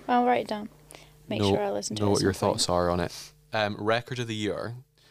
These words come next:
Speaker 2: There's a record of the year and song of the year, which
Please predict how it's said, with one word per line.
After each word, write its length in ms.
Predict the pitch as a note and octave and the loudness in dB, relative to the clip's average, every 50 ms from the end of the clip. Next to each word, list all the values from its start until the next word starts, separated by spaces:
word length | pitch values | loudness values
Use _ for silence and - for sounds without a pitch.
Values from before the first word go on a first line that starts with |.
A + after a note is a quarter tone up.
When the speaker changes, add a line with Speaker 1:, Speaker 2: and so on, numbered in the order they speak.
| _ _ _ | _ _ _
Speaker 2:
There's 160 | D3 D3 D3 | 0 2 4
a 60 | D#3 | 4
record 420 | D3 D3 D#3+ F3+ G3 - F#3+ G3 G3 | 4 4 2 2 2 0 -2 -2 0
of 120 | G3 E3 | 0 0
the 80 | F3 F3 | -2 0
year 220 | E3 D#3 D3 C#3 A2+ | 2 2 4 4 2
and 160 | A2 B2 - | 2 0 -2
song 320 | - - C3+ C3+ C#3 C3+ B2 | -2 -2 0 0 0 -2 -2
of 80 | G#2 | -4
the 80 | G#2 G2 | -4 -6
year, 320 | F#2 E2+ E2 E2 E2+ - - _ _ _ _ _ _ _ _ _ _ _ _ _ _ _ _ _ _ _ | -4 -4 -4 -6 -6 -8 -14 _ _ _ _ _ _ _ _ _ _ _ _ _ _ _ _ _ _ _
which 460 | A#2+ A2 G#2+ E2 - - - - | -4 -4 -4 -4 -2 -4 -6 -6